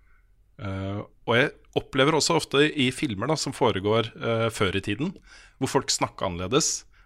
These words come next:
at de tilpasser det til moderne tid fordi det ikke klinger så bra, da. Deadwood, for eksempel, eh, hvor de har lagt inn masse moderne, eh, formuleringer, måter å snakke på i de,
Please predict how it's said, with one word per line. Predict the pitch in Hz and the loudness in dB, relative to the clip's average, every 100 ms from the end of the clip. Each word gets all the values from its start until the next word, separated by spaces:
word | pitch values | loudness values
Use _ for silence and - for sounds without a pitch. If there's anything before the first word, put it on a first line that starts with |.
| - | -6
at | 123 | -4
de | - 123 | -2 -4
tilpasser | - 107 92 - 101 123 | -4 -6 -6 -6 -4 -2
det | 120 | -4
til | 139 | -2
moderne | 127 120 95 98 | 0 0 0 0
tid | 156 143 | -2 -2
fordi | - 107 101 92 | -6 -6 -8 -6
det | 98 120 135 | -2 -2 -2
ikke | - 117 | -6 -10
klinger | - 113 95 92 | -6 -6 -6 -6
så | - | -6
bra, | 117 147 | 0 0
da. | 180 - - - - - | 0 -6 -14 -20 -20 -4
Deadwood, | 117 98 101 110 107 | -2 0 -2 -4 -4
for | - | -6
eksempel, | 117 - 104 135 123 - - - - - - | -4 -2 0 -2 -2 -6 -20 -20 -20 -20 -4
eh, | 113 113 113 113 | 0 2 2 0
hvor | 110 117 113 117 | 0 0 0 2
de | 123 | 4
har | |
lagt | 139 139 127 | 4 2 -2
inn | 127 | -2
masse | 147 - - | 0 0 0
moderne, | 117 127 110 104 90 82 101 113 110 - - - _ | -2 -4 0 0 0 -2 -2 -2 -2 -6 -6 -12 _
eh, | 120 117 113 117 143 _ _ _ | -4 -2 -4 -6 -16 _ _ _
formuleringer, | - 123 113 107 87 104 147 - _ | -6 -4 -2 -4 -2 0 -2 -4 _
måter | 147 117 - | -4 -4 -2
å | 107 | -2
snakke | - 117 95 | -2 -2 -4
på | 113 113 110 - - - _ _ _ _ - | -2 -2 -2 -10 -20 -20 _ _ _ _ -8
i | 117 | -4
de, | 113 | -4